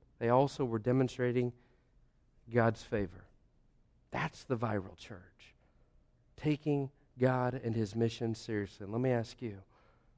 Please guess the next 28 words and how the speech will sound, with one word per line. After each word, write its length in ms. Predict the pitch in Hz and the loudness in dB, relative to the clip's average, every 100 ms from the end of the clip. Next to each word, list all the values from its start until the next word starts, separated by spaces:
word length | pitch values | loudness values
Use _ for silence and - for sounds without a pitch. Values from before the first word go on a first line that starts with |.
| _ _ - | _ _ -2
individually, 560 | 139 131 113 107 98 - - - _ _ _ _ _ | 2 4 4 2 0 -10 -16 -20 _ _ _ _ _
right 140 | 135 139 | 0 2
where 180 | 135 131 | 4 4
you 200 | 120 107 | 4 4
are, 160 | 104 | 4
we're 160 | 120 139 | 4 4
individuals 640 | 131 113 127 123 123 101 | 4 4 2 2 -2 -4
that 80 | 101 | -2
make 260 | 110 113 | -2 -2
up 160 | 110 - | -2 -4
this 180 | 104 - - | -8 -8 -8
awesome 340 | 104 104 110 | -6 -6 -12
body. 260 | 101 101 - - _ _ _ _ _ _ _ _ _ - | -14 -16 -20 -20 _ _ _ _ _ _ _ _ _ 6
Where 160 | 156 | 8
you 220 | 160 165 | 8 8
are, 220 | 143 131 127 | 8 6 4
do 100 | 127 | 2
you, 220 | 139 147 | 2 2
are 80 | 131 | 2
you 220 | 123 175 | 0 -4
taking 640 | - 147 143 151 143 151 - 117 | -4 -4 0 2 2 0 -4 -2
God 380 | 117 113 113 | 0 0 -2
seriously? 480 | - 120 104 98 110 | -4 -2 -2 -2 -10
Christian, 440 | - 156 - 165 151 | -4 -4 -4 -2 0
let 100 | 143 | 2
me 100 | 117 | 2
ask 320 | 110 - | -2 -10
you, 120 | - | -18